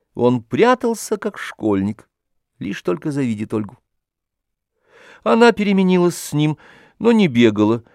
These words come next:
не была холодна, а стала только задумчивее. Ей казалось, было жаль, что случилось что-то такое, что помешало ей мучить Обломова устремленным на него любопытным взглядом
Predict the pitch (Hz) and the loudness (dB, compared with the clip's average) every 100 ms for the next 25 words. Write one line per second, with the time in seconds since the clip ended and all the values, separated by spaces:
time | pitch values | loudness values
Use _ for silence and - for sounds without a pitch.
0 | _ _ 180 190 247 - 110 95 92 98 | _ _ -2 2 2 2 0 0 0 0
1 | 95 95 - 127 139 - 214 190 202 190 | 4 2 2 -2 -4 -6 -6 -6 -6 -6
2 | 185 190 131 101 92 - 110 98 101 - | -6 -6 -4 -4 -4 -6 -8 -8 -8 -14
3 | _ _ _ _ _ _ _ _ _ _ | _ _ _ _ _ _ _ _ _ _
4 | _ 110 117 107 113 110 107 117 104 110 | _ 0 0 2 0 2 4 4 2 0
5 | 110 107 98 113 123 117 - - 95 - | 0 0 2 4 4 2 -2 -8 -8 -6
6 | 98 - - 113 139 107 - 95 92 87 | -8 -8 -4 -2 -2 -4 -8 -10 -8 -6
7 | 98 - 101 110 107 _ _ _ - - | -8 -2 2 2 0 _ _ _ -20 -2
8 | 107 98 107 110 107 - 165 190 185 185 | -2 2 2 2 0 2 2 2 0 0
9 | 185 180 185 190 - 185 - 175 156 143 | -2 0 0 -2 -4 -8 -4 -4 -2 0
10 | 170 170 165 160 - - - 135 - - | 2 2 0 -2 -6 -20 -8 -8 -6 -4
11 | 139 127 135 160 160 156 156 151 143 143 | 0 2 4 6 4 2 -2 -4 -4 -4
12 | 131 127 143 - 135 127 107 113 123 131 | -4 -6 -8 -6 -8 -8 -4 0 4 2
13 | 117 | 0